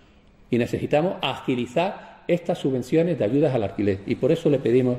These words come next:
esta cuestión a la Junta de Andalucía, la aceleración de trámites para poder pagar los alquileres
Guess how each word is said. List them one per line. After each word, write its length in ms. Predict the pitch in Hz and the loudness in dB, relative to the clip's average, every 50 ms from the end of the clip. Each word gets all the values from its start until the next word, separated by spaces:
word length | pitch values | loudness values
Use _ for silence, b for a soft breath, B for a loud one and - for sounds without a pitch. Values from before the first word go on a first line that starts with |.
| - - | -2 -4
esta 220 | - - - 127 | -4 -2 -2 -2
cuestión 320 | 110 - - - - 123 110 | -2 -2 -2 -2 -2 -2 0
a 40 | |
la 60 | 101 92 | -2 -2
Junta 240 | - 107 101 - | -2 -4 -2 0
de 60 | 101 98 | 0 0
Andalucía, 420 | 98 98 95 98 - 98 95 - B B B B B B | 0 0 -2 -2 0 0 0 0 B B B B B B
la 320 | - 131 139 170 190 - - | 0 2 2 2 -2 -8 -12
aceleración 560 | 139 127 - - 110 110 104 101 - 139 127 | -12 -10 -8 -6 -6 -6 -8 -6 -6 -4 -2
de 100 | 117 110 | -2 -2
trámites 440 | - - 131 135 139 - 151 147 147 | -2 -2 -2 -2 -2 -2 -2 -2 0
para 200 | - 127 117 - | -2 -2 -2 0
poder 260 | - 107 107 113 101 | 0 0 0 0 0
pagar 220 | - 107 104 107 | 0 0 0 0
los 160 | 107 104 - - | -2 -4 -2 -2
alquileres 460 | 110 98 - 107 104 113 110 113 | -4 -2 -2 0 0 0 0 -2